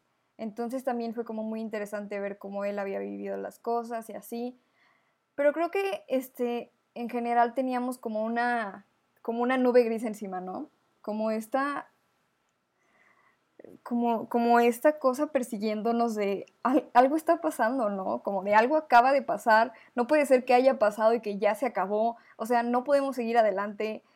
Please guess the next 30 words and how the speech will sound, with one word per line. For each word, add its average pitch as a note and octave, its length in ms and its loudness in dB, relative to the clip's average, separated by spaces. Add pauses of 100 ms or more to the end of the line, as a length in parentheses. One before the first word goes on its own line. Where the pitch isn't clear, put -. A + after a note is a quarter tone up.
(200)
Era C4 240 -6
como A3 220 -4
algo A3 160 -4
muy A#3 140 -6
extraño A3+ 380 -8
y A3 80 -4
al G#3 120 0
mismo A#3+ 260 -6
tiempo C#4 300 -6
como A#3 220 -8
de F#3+ 120 -8
querer G#3+ 220 -6
saber C4 260 -4
cómo B3+ 180 -8
estaban A#3+ 320 -4
tus - 140 -16
amigas, G#3 460 -6
querer G#3+ 200 -6
saber A#3+ 260 -8
cómo A#3 220 -8
estaban A3+ 340 -4
las G3 140 -10
personas G3+ 420 -10
que - 80 -20
son G3+ 180 -12
parte G3+ 220 -6
de G#3 60 -6
tu G3 140 -12
contexto, F#3 500 -10
pero F#3+ 260 -6